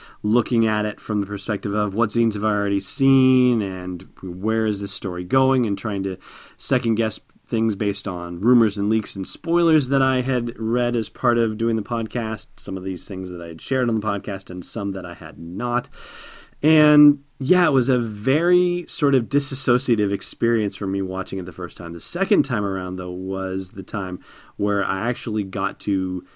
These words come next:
have the opportunity to either enjoy it like a fan or not enjoy it like a fan,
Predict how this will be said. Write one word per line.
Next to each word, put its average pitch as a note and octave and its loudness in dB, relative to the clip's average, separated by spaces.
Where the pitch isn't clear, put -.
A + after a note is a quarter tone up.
have F3 0
the E3+ 6
opportunity C3+ 2
to G2+ 0
either G#2 0
enjoy G#2+ 2
it B2+ 0
like B2+ -2
a B2 -4
fan A#2+ 0
or F#2+ 0
not G2 -2
enjoy A2+ 2
it A2 0
like G#2+ -4
a G#2+ -4
fan, A2 -2